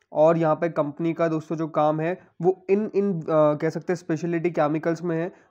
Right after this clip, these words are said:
जो सिर्फ अकेले ये बनाते हैं, उसके अलावा कोई नहीं बनाते हैं। जी, यहाँ पे जिस प्रकार के दोस्तों यहाँ पे केमिकल्स बनते हैं, वो सिर्फ एथर इंडस्ट्रीज बनाते हुए देखने को मिलते हैं पूरे इंडिया के अंदर।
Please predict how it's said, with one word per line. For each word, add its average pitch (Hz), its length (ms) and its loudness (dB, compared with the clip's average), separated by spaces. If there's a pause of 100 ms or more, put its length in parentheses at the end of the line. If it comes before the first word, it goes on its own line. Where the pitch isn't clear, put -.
जो 185 100 2
सिर्फ 214 340 -2 (160)
अकेले 175 380 2
ये 156 240 0
बनाते 123 380 -6
हैं, 120 120 -18 (120)
उसके 156 280 -2
अलावा 175 300 4
कोई 160 280 -2
नहीं 151 160 -2
बनाते 127 360 -6
हैं। 101 100 -18 (460)
जी, 147 100 -4
यहाँ 147 220 2
पे 170 120 0
जिस 151 140 -6
प्रकार 160 320 0
के 165 120 -4
दोस्तों 165 260 -2
यहाँ 160 140 2
पे 180 100 -4
केमिकल्स 156 520 -2
बनते 151 280 -2
हैं, 190 160 -6 (160)
वो 180 80 2
सिर्फ 226 220 -2 (180)
एथर 156 320 0
इंडस्ट्रीज 165 480 -2
बनाते 151 340 -2
हुए 160 160 0
देखने 147 240 -4
को 160 120 -6
मिलते 156 240 -2
हैं 214 120 -4 (240)
पूरे 190 240 0
इंडिया 151 340 2
के 147 120 -6
अंदर। 120 280 -8